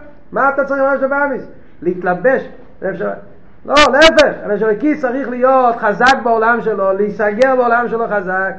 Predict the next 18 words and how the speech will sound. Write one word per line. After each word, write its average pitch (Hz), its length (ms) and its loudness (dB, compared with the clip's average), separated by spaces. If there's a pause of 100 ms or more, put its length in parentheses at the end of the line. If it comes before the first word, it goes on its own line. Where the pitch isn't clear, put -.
(180)
להיות 247 300 2
קשור 254 420 -2
לליכות, 220 480 -4
להיות 226 200 -4
קשור 226 300 -6
לקדוש 226 300 -4
ברוך 202 280 -4
הוא, 208 180 -4 (220)
ולא 214 220 2 (120)
לתת 254 240 0
לנפש 240 220 -4
הבאמיס 233 380 -2
שליטה. 185 420 -6 (2750)
בשתי, 202 460 -10
שתי, 220 300 -4
בשתי, 208 480 -8
שתי 214 420 -8
רשויות, 214 500 -6